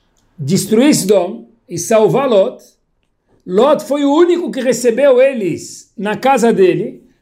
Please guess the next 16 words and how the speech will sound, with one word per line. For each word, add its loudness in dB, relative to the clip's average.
arriscando 0
sua 0
vida. -4
Porque, -2
como 0
todo 0
mundo 0
sabe, 0
quem -4
recebia 0
visitas -2
em 0
Sdom, -4
ele 2
era, 0
puf, 0